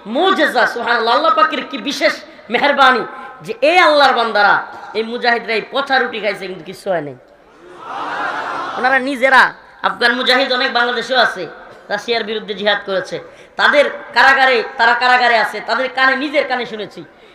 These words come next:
যে পচা রুটি খেয়েছে, তারপরেও পেটে কিছু হয় নাই। তাদের সমস্ত সাপ্লাই চেইন বন্ধ করে দেওয়া হয়েছিল। এই এক পাহাড়ের ভিতরে কি পরিমাণ বোমা মারছে,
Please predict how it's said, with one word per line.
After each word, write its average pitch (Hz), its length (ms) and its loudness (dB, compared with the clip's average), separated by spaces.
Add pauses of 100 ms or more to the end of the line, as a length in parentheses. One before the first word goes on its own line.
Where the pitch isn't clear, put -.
(200)
যে 185 140 -14
পচা 320 400 6
রুটি 269 200 -2
খেয়েছে, 240 580 0 (280)
তারপরেও 220 500 0
পেটে 202 180 -8
কিছু 175 240 -10
হয় 180 120 -2
নাই। 160 160 -6 (1040)
তাদের 220 260 0
সমস্ত 254 360 -6
সাপ্লাই 233 480 -2
চেইন 220 220 -6
বন্ধ 208 240 -8
করে 202 200 -8
দেওয়া 185 160 -2
হয়েছিল। 170 340 -6 (300)
এই 233 140 -2
এক 247 200 -6
পাহাড়ের 254 380 4
ভিতরে 247 300 -2
কি 285 180 -8
পরিমাণ 277 400 -2
বোমা 240 300 0
মারছে, 208 340 0